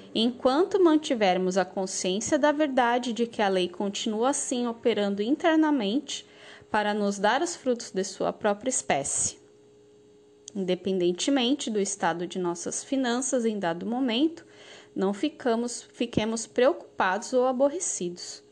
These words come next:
pois agora sabemos que a lei atua dentro de nós, através e como nossa consciência, e trabalha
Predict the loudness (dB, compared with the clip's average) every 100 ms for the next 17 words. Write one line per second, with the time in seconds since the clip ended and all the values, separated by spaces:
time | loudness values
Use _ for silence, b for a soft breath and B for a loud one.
0 | -6 -2 0 0 -2 -4 -4 -6 -2 -2
1 | -2 -4 -4 -2 0 0 -2 -2 -2 -2
2 | -6 -6 -4 -2 -2 -4 -6 -10 -10 -10
3 | -14 -20 -20 -20 -20 -20 -8 -6 -2 -2
4 | 0 -2 -2 -4 -8 -10 -2 0 0 -2
5 | -4 -6 -8 -8 -8 -6 -4 -4 -4 -8
6 | -8 -18 B B B B B -6 -4 0
7 | 0 2 0 0 -2 -6